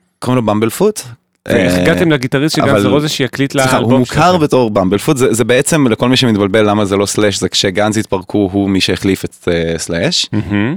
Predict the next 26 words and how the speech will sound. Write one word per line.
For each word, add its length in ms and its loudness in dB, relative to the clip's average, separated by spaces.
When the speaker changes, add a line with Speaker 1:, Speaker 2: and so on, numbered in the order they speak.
Speaker 1:
אמ, 500 -6
Speaker 2:
אוקיי, 300 -4
Speaker 1:
ו- 40 -10
Speaker 2:
ואיך 240 -2
הגעתם 340 -2
לגיטריסט 420 -4
שלו 180 -2
ושל 180 -6
לבנסנס? 720 -6
Speaker 1:
אז, 320 -2
אמ, 120 -2
אז 240 -4
שוב, 160 0
אין 160 0
שם 140 0
סיפור 400 -2
נורא 360 0
מעניין, 460 2
זאת 80 -8
אומרת, 140 -4
כאילו, 200 0
איך 120 0
שהגענו 540 0
אליהם 260 0
היה, 840 0
אמ, 480 -2